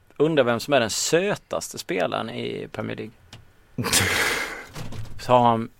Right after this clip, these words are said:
Speaker 1: Bojan frågetecken efteråt.
Speaker 2: Bojan är fruktansvärt gullig,
Speaker 1: Ja.
Speaker 2: så är det ju. Han ser ut som ett barn, det är därför. Eh, annars är den svår. Per Mertesacker är ju söt, fast på ett annat sätt, liksom.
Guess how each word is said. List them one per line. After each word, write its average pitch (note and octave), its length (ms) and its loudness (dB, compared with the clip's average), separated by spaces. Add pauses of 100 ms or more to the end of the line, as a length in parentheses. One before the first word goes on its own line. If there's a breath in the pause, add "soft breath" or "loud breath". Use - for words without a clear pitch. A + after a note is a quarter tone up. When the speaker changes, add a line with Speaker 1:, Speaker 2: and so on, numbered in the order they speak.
Speaker 1:
Bojan G#2+ 720 2
frågetecken A#2+ 560 -2
efteråt. G#2+ 380 -10 (120)
Speaker 2:
Bojan B2 320 4
är G#2+ 80 2
fruktansvärt B2+ 760 2
gullig, A#2 200 -4
Speaker 1:
Ja. A#2+ 120 6
Speaker 2:
så C3 140 10
är C3+ 140 8
det A2+ 60 0
ju. A#2 100 -2
Han A#2+ 160 0
ser C#3 100 4
ut B2+ 120 6
som A2+ 120 -2
ett G#2+ 60 -2
barn, A#2 460 2
det A#2 80 -4
är A#2 40 -4
därför. A#2 360 -6 (840 soft breath)
Eh, A2+ 1040 2 (600)
annars C3+ 260 2
är F3 40 6
den D3 100 6
svår. E3+ 260 2
Per D3+ 200 6
Mertesacker F3 640 4
är F#3+ 40 2
ju F#3 60 4
söt, A#2 440 6
fast A#2 200 0
på B2+ 60 -8
ett - 120 -6
annat B2+ 340 6
sätt, - 500 2
liksom. A#2 300 2